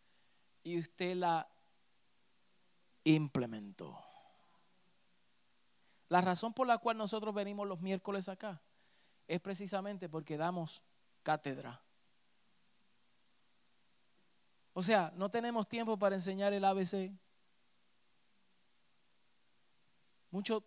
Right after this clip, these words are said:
muy poquito tiempo nos reunimos para darle otra vez el A B C.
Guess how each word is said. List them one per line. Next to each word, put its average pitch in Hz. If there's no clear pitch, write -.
muy 220
poquito 240
tiempo 220
nos 202
reunimos 202
para 185
darle 185
otra 180
vez 175
el 175
A 165
B 160
C. 156